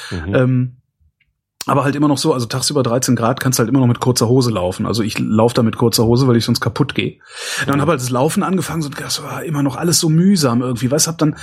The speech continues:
Speaker 2: bin dann gerade mal, ich glaub, das, das, das Beste, was ich geschafft hab, waren so drei Minuten am Stück und musste dann aber auch wieder eine Minute gehen und, äh,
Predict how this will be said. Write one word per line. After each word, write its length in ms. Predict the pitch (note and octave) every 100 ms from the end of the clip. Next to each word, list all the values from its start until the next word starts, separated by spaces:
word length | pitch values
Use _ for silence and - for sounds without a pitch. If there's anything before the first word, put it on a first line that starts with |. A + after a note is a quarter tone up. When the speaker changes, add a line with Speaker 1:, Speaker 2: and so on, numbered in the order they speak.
| - - - - - - - -
Speaker 2:
bin 140 | D#3+
dann 140 | E3+ C3+
gerade 240 | C#3 F3+
mal, 240 | D#3+ D3+ A#2
ich 100 | -
glaub, 140 | D#3+
das, 180 | C3+ -
das, 240 | C3+ D3
das 140 | C#3 C3
Beste, 340 | D#3 - C#3
was 120 | C#3
ich 100 | C3+
geschafft 260 | - E3 D#3+
hab, 80 | C3+
waren 100 | C#3+
so 100 | A#2+
drei 240 | B2+ E3
Minuten 340 | E3+ E3 G3 D3
am 120 | C3+
Stück 280 | - F#3 D3
und 80 |
musste 220 | D3+ - C#3
dann 80 |
aber 100 | C3+
auch 80 | C3+
wieder 120 | D3+ C#3+
eine 80 |
Minute 340 | D3 E3 F#3 D3
gehen 400 | C#3+ E3+ E3+ E3
und, 180 | C3+ F#2+
äh, 280 | A#2 D3+